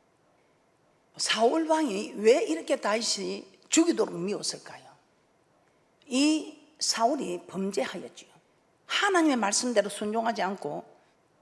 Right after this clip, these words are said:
어, 자기가 제사를 드리는, 그래서 하나님의 말씀을 버리는, 이 불순종을 하나님의 말씀을 버린다고 하죠. 그래서 왕이 하나님의 말씀을 버렸음에도 하나님도 당신을 버린다, 이 말입니다.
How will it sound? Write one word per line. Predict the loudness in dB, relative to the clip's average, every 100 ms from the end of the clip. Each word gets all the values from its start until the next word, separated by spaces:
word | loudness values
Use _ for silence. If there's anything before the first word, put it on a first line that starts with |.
| -10
어, | -6
자기가 | -2 -2 -4 -6 -8 -10 -18 -18 -12
제사를 | -8 -4 -4 -4
드리는, | -6 -6 -6 -10 -14 -16 _ _ _ _ -4
그래서 | -2 0 0
하나님의 | 0 0 0
말씀을 | 0 -2 -2 -2 0 0 2
버리는, | 2 0 -8 -12 -10
이 | -6 -6 0
불순종을 | 0 2 0 0 0 -2
하나님의 | -4 -6
말씀을 | -6 -8 -8 -10
버린다고 | -12 -12 -18 -20
하죠. | -20 _ _ _ _ _ _
그래서 | 2 2 2 0
왕이 | 0 2 2
하나님의 | 2 0 -2
말씀을 | -2 -2 0 0
버렸음에도 | 0 -2 -2 -4 -6 -6 -10 -14 _ _ _ _
하나님도 | -2 0 2 2 0
당신을 | -2 -4 -2 -4 0
버린다, | 2 2 0 -8 -12
이 | -12
말입니다. | -10 -12 -16 -20